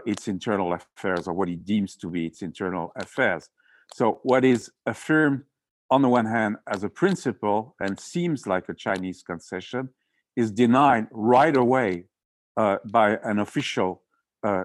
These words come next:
declaration. On forced labor, uh, it is true that the Europeans have, uh, wrung from China, have obtained from China, uh,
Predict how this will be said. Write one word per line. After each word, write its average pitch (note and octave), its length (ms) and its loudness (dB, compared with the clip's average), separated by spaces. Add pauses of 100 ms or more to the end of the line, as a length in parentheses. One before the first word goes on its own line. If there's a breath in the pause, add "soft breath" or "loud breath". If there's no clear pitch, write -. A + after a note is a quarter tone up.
(140)
declaration. G2+ 880 0 (580)
On A2 120 0
forced E3 480 2
labor, G#2 600 2 (360)
uh, F2+ 300 -2 (460)
it A#2+ 160 4
is B2+ 200 0
true D#3 500 2 (160)
that G#2 260 -2
the G#2+ 80 -2
Europeans A#2 760 0
have, G#2 420 -2 (560)
uh, G2 260 2 (140)
wrung A2+ 560 2
from G2+ 280 -6
China, G2+ 420 -2
have G2+ 160 -6
obtained D3 480 0
from G2+ 200 -4
China, G2 540 0 (640)
uh, G#2+ 160 0